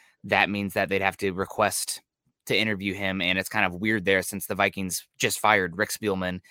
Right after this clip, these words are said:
and, uh, Mike Zimmer. Like, who are you requesting to? So, uh, I do think that Clint might have a chance down the line. I think this was his first year with play calling duties as well, if I recall. So he's, uh,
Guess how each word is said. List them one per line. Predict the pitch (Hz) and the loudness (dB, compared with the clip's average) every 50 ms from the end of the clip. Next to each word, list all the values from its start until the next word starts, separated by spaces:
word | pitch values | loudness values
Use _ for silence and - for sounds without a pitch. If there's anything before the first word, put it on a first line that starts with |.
| - - _ - | -20 -20 _ -4
and, | 117 113 107 104 101 98 87 - | 0 0 2 2 0 -2 -4 -2
uh, | 107 95 92 | -2 0 0
Mike | 95 95 92 90 | 2 0 0 0
Zimmer. | 95 113 110 101 90 | -2 -2 -2 0 0
Like, | 87 90 - | 0 -2 -2
who | - 127 123 | -2 -2 0
are | 117 | 0
you | 110 110 110 | 0 0 0
requesting | 98 95 - - - 113 - - - 98 92 87 85 85 _ - | -2 -4 -4 -2 -2 -2 -2 -2 -4 -6 -6 -6 -8 -10 _ -4
to? | - 113 90 - - _ _ _ - - _ _ - | -4 -4 -4 -4 -8 _ _ _ -20 -20 _ _ -8
So, | - 120 104 95 92 | -4 -2 0 2 2
uh, | 90 90 87 - - | 2 2 0 0 2
I | 113 123 | 2 2
do | 117 135 135 | 4 2 0
think | 127 120 - | -2 -2 -2
that | 117 104 - | -2 -4 -2
Clint | 117 113 87 | -4 -4 0
might | 98 101 98 | 0 2 2
have | 101 101 | 2 0
a | 95 | -2
chance | - - 107 98 98 | -2 -4 -4 -4 -4
down | - 110 101 101 | -2 -2 -2 0
the | 98 | 0
line. | 92 92 110 113 101 | 0 2 0 0 0
I | 78 98 | -2 -2
think | - 147 131 | -2 -4 -6
this | 117 107 101 | -6 -8 -8
was | 104 101 | -8 -8
his | 98 90 | -8 -8
first | - - 117 113 104 - | -6 -4 -4 -4 -4 -2
year | 101 101 113 131 156 - _ _ _ _ _ _ | -4 -2 -2 -2 -4 -6 _ _ _ _ _ _
with | - 135 - | -6 -4 0
play | - 151 147 | 2 2 2
calling | - 147 143 143 139 | 4 4 2 2 2
duties | 135 143 139 143 143 135 131 | 0 0 0 2 0 0 -2
as | 117 104 | -4 -2
well, | 110 117 127 139 | 0 0 0 0
if | - 127 | 0 0
I | |
recall. | 120 127 127 - - 143 143 151 160 _ _ _ - - - _ _ | 0 0 0 0 2 2 2 2 0 _ _ _ -20 -20 -20 _ _
So | - - 107 | -2 0 2
he's, | 101 120 151 170 156 127 | 2 2 2 2 4 6
uh, | 120 117 107 | 6 6 6